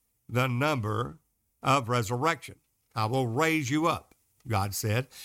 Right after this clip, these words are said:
"and you will live in my sight." It's a proceeding word of God in Revelation. Now, with that said, there's gonna be a secret reveal. All of this is in Christ, because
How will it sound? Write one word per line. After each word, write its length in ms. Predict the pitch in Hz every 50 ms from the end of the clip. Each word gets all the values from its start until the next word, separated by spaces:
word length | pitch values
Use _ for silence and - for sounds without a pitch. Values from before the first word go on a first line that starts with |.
| - - -
"and 180 | 131 131 131
you 100 | 135 139 135
will 160 | 135 135 143
live 200 | 156 165 151 143
in 100 | 147 139
my 180 | 143 147 143
sight." 400 | 143 - - 170 165 147 113 101
It's 160 | 117 120 123 -
a 40 |
proceeding 600 | 123 139 151 139 - - - 190 190 180 175 170
word 180 | 165 160 156 151
of 140 | 139 123 123
God 360 | 170 170 156 - 135 151 160 _ _ _ _ _ -
in 160 | 151 156 160
Revelation. 640 | 156 147 139 135 147 165 185 202 170 113 - 131 - _ _ - _ _ _ _ _ _ _ _ _ _ _ _ _ _ _ _ _ _ _ _ _ -
Now, 560 | - 120 120 120 127 127 131 147 170 170 - _ _ _ _ _ -
with 200 | - 117 120 127
that 220 | 139 - 254 -
said, 580 | - - - 190 208 151 113 110 127 - - - _ _ _ _ _ _ _ _ _ _ _ _ _ -
there's 200 | 135 139 147 135
gonna 200 | 143 160 151 151
be 180 | 143 151 156 156
a 80 | 151
secret 460 | - - - 202 202 - - 151 143
reveal. 440 | 127 127 123 110 120 110 92 90 98
All 220 | 117 147 180 196 190
of 100 | 170 147
this 240 | 196 196 - -
is 160 | 175 139 120 147
in 220 | 196 196 202 139
Christ, 480 | - 190 214 180 98 - - - - _ _ _ _ _ _ _ _ _ _ _ _ _ -
because 460 | - 135 120 - 143 135 127 120 -